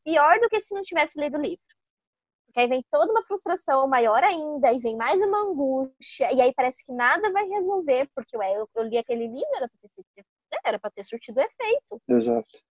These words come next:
Speaker 1: Né, eu comprei, eu li, por que será, então, que eu vejo vários vídeos de autoajuda, leitura, e mesmo assim, por exemplo, isso que a gente tá fazendo aqui,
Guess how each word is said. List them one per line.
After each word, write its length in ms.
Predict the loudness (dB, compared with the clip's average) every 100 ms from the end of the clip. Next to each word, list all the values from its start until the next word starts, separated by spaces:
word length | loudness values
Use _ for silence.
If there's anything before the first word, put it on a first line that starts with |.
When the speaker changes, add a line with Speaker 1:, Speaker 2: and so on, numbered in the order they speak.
| 2
Speaker 1:
Né, 80 | 2
eu 80 |
comprei, 680 | 4 2 0 2 6 8 8
eu 160 | 6 4
li, 240 | 0 -2 -2
por 120 | -6
que 120 | -6
será, 300 | -4 -2 -2
então, 260 | -2 0 0
que 100 | 2
eu 60 |
vejo 300 | 2 0 -2 -2
vários 640 | 2 4 4 2 -2 -8 _ _ _ _ _ _ _ _ _ _ -8
vídeos 720 | -6 0 2 4 2 2 0
de 80 | 4
autoajuda, 720 | 4 4 -2 -2 -4 -2 2 4
leitura, 440 | 4 0 -4 -2
e 60 | -2
mesmo 460 | 0 0 0 0
assim, 480 | -2 -6 -12 -4 -2
por 120 | 0
exemplo, 280 | 0 -2 -4 -8
isso 160 | -8
que 60 | -6
a 60 |
gente 200 | -6 -10
tá 80 | -12
fazendo 360 | -12 -10 -8 -6
aqui, 320 | -8 -8 -6